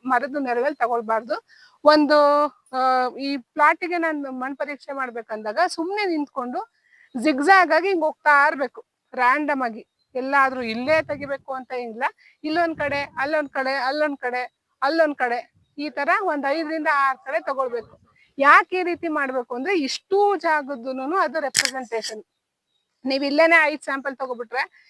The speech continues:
ಇಲ್ಲಿ ಏನೋ ಜಾಸ್ತಿ ಇರುತ್ತೆ, ಏನೋ ಅಂಶ ಕಡಿಮೆ ಇರುತ್ತೆ, ಅದು ಇದು ಎಲ್ಲ ಸೇರ್ಸಿ ನಾವು ರಿಪೋರ್ಟ್ ಕೊಡ್ತೀವಲ್ವಾ, ಆ ಕಾರಣಕ್ಕೆ ಎಲ್ಲ ಕವರ್ ಆಗೋ ತರ ಜಿಗ್‌ಜ್ಯಾಗ್ ಮಾಡೆಲ್ ಅನ್ನೋದನ್ನ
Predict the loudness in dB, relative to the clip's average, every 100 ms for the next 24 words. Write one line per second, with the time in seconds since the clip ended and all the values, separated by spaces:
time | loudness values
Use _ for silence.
0 | _ -4 0 2 4 4 2 2 2 -2
1 | -8 -6 -4 -4 -2 -2 -2 -4 -6 -6
2 | -6 -4 -4 -6 -10 -16 _ _ _ 6
3 | 6 4 0 0 0 0 2 -2 -2 -6
4 | -4 -2 -4 -4 -6 -4 -8 _ -6 -4
5 | 2 4 4 4 0 0 -4 -4 -4 -2
6 | -2 2 2 2 0 2 0 -4 _ -4
7 | -4 -4 -12 -2 -2 -2 -8 -6 -6 -6
8 | -8 -10 -12 -10